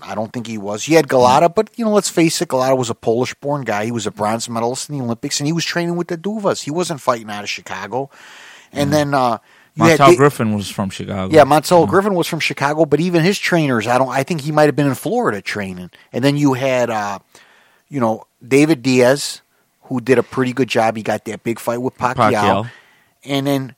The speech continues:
Speaker 1: Carlos Molina, it's too bad that he had that situation where, uh, he got arrested because this guy fought everyone and he was beating everybody. This guy beat Ch-,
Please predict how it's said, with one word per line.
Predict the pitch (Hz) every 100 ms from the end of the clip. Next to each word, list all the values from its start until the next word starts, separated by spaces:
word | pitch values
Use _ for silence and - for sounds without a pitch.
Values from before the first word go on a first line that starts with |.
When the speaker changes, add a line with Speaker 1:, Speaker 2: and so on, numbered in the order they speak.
| -
Speaker 1:
Carlos | - 139 147 143 147
Molina, | 131 135 165 120 110 110
it's | - -
too | - 120
bad | 127 135 117
that | 113
he | 117
had | 117
that | 113 110
situation | - 110 117 117 110 - 104
where, | 104 101 98
uh, |
he | 92 113
got | 113 107
arrested | 101 113 110 110 92
because | 107 117 101 - - - - _
this | 139 131
guy | - 131
fought | - 131 135
everyone | 123 110 107 104 104
and | 104 110
he | 127
was | 113 -
beating | 123 120 110
everybody. | 110 117 104 - 90 - _ _ -
This | 135 -
guy | 135 123
beat | 120 135
Ch-, | -